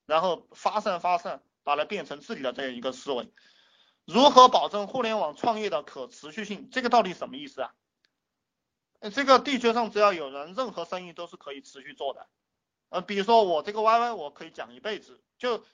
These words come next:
这个地球上总有人会创业，对不对？我就分享一点这个创业经验，然后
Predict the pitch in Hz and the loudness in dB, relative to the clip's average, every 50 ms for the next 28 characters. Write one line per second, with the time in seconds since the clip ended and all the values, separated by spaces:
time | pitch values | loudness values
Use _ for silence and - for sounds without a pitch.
0 | _ _ - 277 269 262 254 262 277 254 247 226 214 240 220 196 - 156 180 233 | _ _ -12 -8 -8 -8 -8 -8 -10 -6 -6 -4 -2 -2 -4 -4 -6 -6 -4 -4
1 | 240 185 151 147 143 180 160 - - 160 160 165 160 147 135 147 147 139 147 143 | -4 -2 -4 -4 -6 -8 -10 -8 -8 -8 -8 -8 -10 -8 -6 -8 -8 -6 -4 -6
2 | 131 - _ _ _ _ _ _ _ _ - 165 175 185 233 247 233 247 247 247 | -6 -6 _ _ _ _ _ _ _ _ 0 2 2 4 4 2 2 0 -2 -2
3 | 233 233 180 175 175 196 170 185 156 147 147 143 - 196 175 170 - - 208 196 | -2 -4 -4 -6 -8 -10 -10 -8 -6 -6 -6 -6 -8 -6 -6 -6 -4 -4 -4 -4
4 | 175 170 156 - 175 185 190 190 156 131 127 127 135 151 165 151 - | -4 -6 -10 -10 -10 -6 -4 -4 -4 -4 -2 -4 -2 0 0 -2 -2